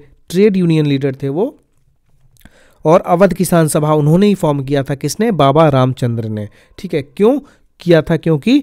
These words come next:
to fight against the abuses of landlords, और वो एक सन्यासी था जो कि फिजी में एक इंडेंचर्ड लेबरर की तरह रहा था। फिजी एक ऐसा कंट्री था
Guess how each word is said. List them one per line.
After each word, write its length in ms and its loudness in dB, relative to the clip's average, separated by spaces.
to 160 -8
fight 360 -4
against 260 0
the 100 2
abuses 420 0
of 180 -2
landlords, 560 -2
और 160 -2
वो 160 0
एक 120 -6
सन्यासी 560 -6
था 200 -4
जो 160 -2
कि 220 -6
फिजी 320 -2
में 140 0
एक 260 -2
इंडेंचर्ड 640 0
लेबरर 360 -4
की 100 -12
तरह 240 -6
रहा 180 -8
था। 180 -8
फिजी 340 -6
एक 100 -6
ऐसा 180 -4
कंट्री 320 -8
था 240 -2